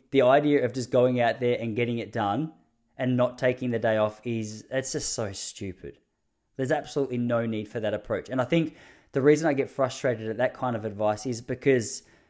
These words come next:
I know what nineteen-year-old Tice was like, and I know that so many new runners hear that and they're like, "Oh, maybe I'm just making excuses." I've got an athlete, uh, uh, an athlete I coach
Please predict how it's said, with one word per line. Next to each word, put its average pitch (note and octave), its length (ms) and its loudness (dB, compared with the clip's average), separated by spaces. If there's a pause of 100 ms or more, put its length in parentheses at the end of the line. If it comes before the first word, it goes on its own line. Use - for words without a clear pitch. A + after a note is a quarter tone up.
(380)
I C3+ 100 4
know C#3+ 320 6
what A#2 320 0
nineteen-year-old A2+ 840 0
Tice - 460 -4 (120)
was G#2+ 220 -4
like, G#2+ 340 -2
and A2+ 220 -2
I B2 80 -2
know B2+ 260 6
that A#2+ 240 -6
so C3 180 -2
many A#2+ 200 -2
new B2 220 0
runners A#2 240 -2
hear C3 240 -2
that A2+ 160 -2
and A2+ 80 -10
they're A#2 80 -6
like, A#2+ 180 -6
"Oh, D3 160 -4
maybe D3 240 -2
I'm C3+ 100 0
just B2+ 140 -8
making C3 320 -2
excuses." - 800 -8 (1000)
I've D3+ 120 2
got F3+ 120 6
an D3+ 60 4
athlete, C3+ 400 0
uh, C3 40 4
uh, A#2+ 500 0
an A#2 140 -4
athlete B2+ 280 -2
I G#2+ 80 0
coach A#2+ 440 -4